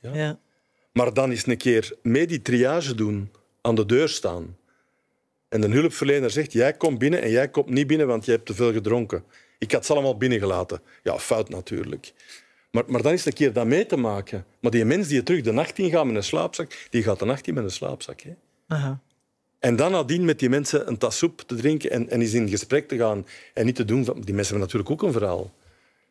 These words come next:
Speaker 1: Er herkenden mij en die wilden een selfie nemen. Ja, dat, dat, c'est la vie. Ja, waarom niet? Ja.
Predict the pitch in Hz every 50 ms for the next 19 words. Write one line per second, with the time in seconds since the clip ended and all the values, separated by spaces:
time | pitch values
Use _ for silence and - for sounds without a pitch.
0 | _ _ _ _ _ _ _ - 113 101 98 90 - - 135 139 156 165 170 175
1 | 175 175 180 175 156 127 123 113 123 120 113 110 104 98 - 143 143 156 - -
2 | 202 180 170 143 123 120 117 104 104 98 117 107 - - - _ - - - -
3 | - - - - 139 117 117 113 107 180 233 254 220 180 156 135 127 135 127 127
4 | 139 185 254 247 180 156 139 -